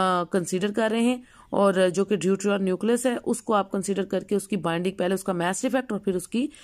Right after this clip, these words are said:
बाइंडिंग एनर्जी को आप कैलकुलेट करना चाहते हैं, ठीक है, of the deuterium nucleus। अब experimental mass of the deuterium ये आपको दिया हुआ है,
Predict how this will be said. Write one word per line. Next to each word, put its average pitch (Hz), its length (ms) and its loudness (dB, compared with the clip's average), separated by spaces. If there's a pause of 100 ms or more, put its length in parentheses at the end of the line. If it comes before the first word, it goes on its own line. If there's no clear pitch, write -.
(220)
बाइंडिंग 220 380 2
एनर्जी 180 300 0
को 190 120 -2
आप 175 220 2
कैलकुलेट 165 400 0
करना 156 220 -2
चाहते 147 300 -8
हैं, - 100 -16 (560)
ठीक 196 160 -2
है, 277 120 0 (240)
of 185 140 2
the 180 120 2
deuterium 165 420 0
nucleus। 156 300 -6
अब - 180 0
experimental 233 600 0
mass 233 280 0
of 208 60 -2
the 220 100 -2
deuterium 196 340 0
ये 196 120 2
आपको 180 260 0
दिया 147 220 -4
हुआ - 80 -8
है, - 60 -14